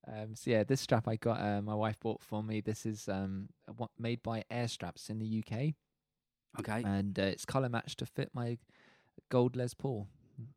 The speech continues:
Speaker 1: Um,
Speaker 2: Nice.
Speaker 1: and, uh, yeah, it's actually really nice. A really good weight. Doesn't, um, doesn't, like, some straps can really dig into your shoulder a little bit. Um,
Speaker 2: Chafe. It doesn't chafe.
Speaker 1: Chafe. It doesn't
Speaker 2: <laughs>
Speaker 1: chafe. Like some underwear, you know.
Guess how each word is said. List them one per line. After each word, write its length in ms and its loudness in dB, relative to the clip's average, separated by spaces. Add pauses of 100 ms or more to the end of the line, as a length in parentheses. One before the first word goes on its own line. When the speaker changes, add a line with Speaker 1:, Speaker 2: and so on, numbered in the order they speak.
Speaker 1:
Um, 320 -8
Speaker 2:
Nice. 560 -8 (580)
Speaker 1:
and, 140 -6
uh, 60 2
yeah, 180 -2
it's 220 -4
actually 220 0
really 240 4
nice. 280 4
A 180 -4
really 220 6
good 220 0
weight. 400 4
Doesn't, 360 -2 (220)
um, 380 -2
doesn't, 340 -8 (420)
like, 140 -10
some 200 -2
straps 280 -4
can 100 -8
really 160 -6
dig 200 0
into 260 -2
your 80 -2
shoulder 460 0
a 40 -2
little 200 -4
bit. 320 -4
Um, 260 -4
Speaker 2:
Chafe. 480 4 (420)
It 120 -6
doesn't 280 0
chafe. 300 -2
Speaker 1:
Chafe. 320 4 (340)
It 120 -2
doesn't 300 4
Speaker 2:
<laughs> 60 6
Speaker 1:
chafe. 240 4 (460)
Like 140 4
some 200 4
underwear, 560 6
you 120 0
know. 180 2